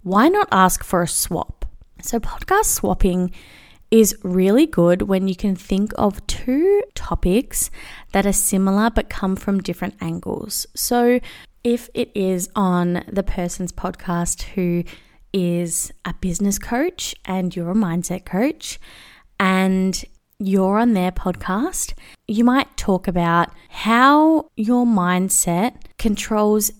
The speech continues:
everything you do in your world. Now, you can talk about the same thing on the podcast. And actually, something some people have asked me in the past have been,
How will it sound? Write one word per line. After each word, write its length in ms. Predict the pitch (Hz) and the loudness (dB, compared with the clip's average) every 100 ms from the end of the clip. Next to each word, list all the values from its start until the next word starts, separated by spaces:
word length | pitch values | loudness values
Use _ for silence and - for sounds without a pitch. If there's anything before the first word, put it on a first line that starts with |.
| _ - | _ 2
everything 880 | 208 202 247 247 - 269 262 269 - | 2 4 2 2 2 2 4 4 2
you 240 | 208 196 202 | 2 2 2
do 420 | 185 170 196 330 - | 2 2 2 0 -2
in 300 | 190 175 175 | 0 2 2
your 160 | 165 | 2
world. 680 | 165 165 165 87 208 - - - _ | 0 0 -2 -2 -6 -10 -12 -14 _
Now, 380 | - 240 240 240 - _ - | 0 4 4 2 -2 _ -6
you 160 | 240 | -2
can 160 | 247 381 | 2 2
talk 240 | - 311 | 2 0
about 160 | 269 269 | 2 2
the 80 | 226 | 2
same 380 | - 185 185 | 2 2 0
thing 340 | 180 - 175 165 | -2 -4 -2 -2
on 140 | 180 | -2
the 80 | 175 | -2
podcast. 640 | - - - 160 160 - - - - - | -4 -6 -6 -6 -4 -2 -4 -6 -12 -6
And 120 | - 233 | -2 0
actually, 560 | 226 - - 254 254 - - | 0 -2 2 4 4 0 -4
something 480 | - 247 247 285 | 4 4 6 6
some 480 | 247 - 214 196 202 | 6 4 6 6 6
people 400 | 196 196 190 185 | 4 0 0 0
have 160 | 175 180 | 0 -2
asked 460 | - 175 175 - - | 0 0 -2 -4 -2
me 180 | 185 170 | 0 0
in 160 | - | 0
the 40 | 175 | 0
past 580 | - - 165 175 180 - | 0 -2 -2 0 -2 -2
have 280 | - 185 | -2 -2
been, 440 | - 185 180 180 | 0 0 2 0